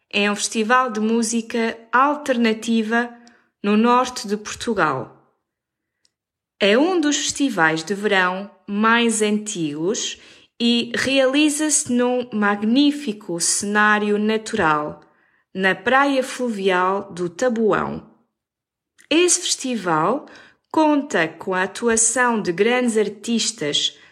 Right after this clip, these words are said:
de várias partes do mundo,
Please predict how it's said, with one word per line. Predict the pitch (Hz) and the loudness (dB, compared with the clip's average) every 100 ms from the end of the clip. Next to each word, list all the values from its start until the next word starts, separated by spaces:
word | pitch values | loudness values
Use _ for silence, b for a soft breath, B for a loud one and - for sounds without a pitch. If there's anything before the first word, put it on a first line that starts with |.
| B | B
de | 175 185 | -4 -2
várias | 180 220 254 247 208 202 - | 0 2 4 4 2 2 0
partes | - 185 175 165 - - | -2 -2 -2 -4 -8 -6
do | 175 | -4
mundo, | 175 185 190 165 156 226 | -4 -6 -4 -4 -6 -8